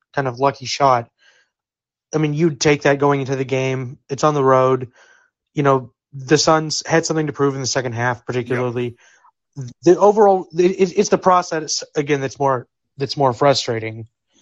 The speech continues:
Speaker 1: So, I don't, I don't know. I mean, people have talked to, kind of ad nauseum about the, about, you know, substituting out Wood. Uh, so I won't really touch on that. But a couple things that I thought, um, I was really impressed with Wood's passing.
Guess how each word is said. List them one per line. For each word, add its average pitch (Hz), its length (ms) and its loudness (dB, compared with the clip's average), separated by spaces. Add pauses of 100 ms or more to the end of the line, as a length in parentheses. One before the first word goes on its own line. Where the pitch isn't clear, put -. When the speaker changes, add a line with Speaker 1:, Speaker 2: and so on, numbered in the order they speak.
(400)
Speaker 1:
So, 131 600 0 (680)
I 196 120 2
don't, 185 200 -2
I 185 100 4
don't 147 100 0
know. 135 120 -2
I 156 100 0
mean, 180 260 -2 (160)
people 208 240 0
have 151 80 -4
talked 175 220 0
to, 170 160 -2 (340)
kind 165 160 -2
of 143 80 -4 (120)
ad 151 140 2
nauseum 143 420 0
about 131 360 0
the, 123 300 -2 (580)
about, 135 340 0
you 143 80 -4
know, 131 80 0
substituting 127 800 -4
out 127 400 -2 (100)
Wood. 131 560 2 (480)
Uh, 139 200 2
so 160 120 0
I 160 40 6
won't 160 160 2
really 143 160 0
touch 147 240 -2
on 127 160 -2
that. 127 340 -2 (300)
But 147 340 4 (420)
a - 80 -4
couple 220 240 2
things 196 280 0
that 170 80 6
I 156 140 6
thought, 156 340 4 (100)
um, 156 260 2
I 170 120 4
was 208 180 0
really 180 140 0
impressed 156 480 -2
with 143 240 -6
Wood's 143 260 -2
passing. 143 640 -2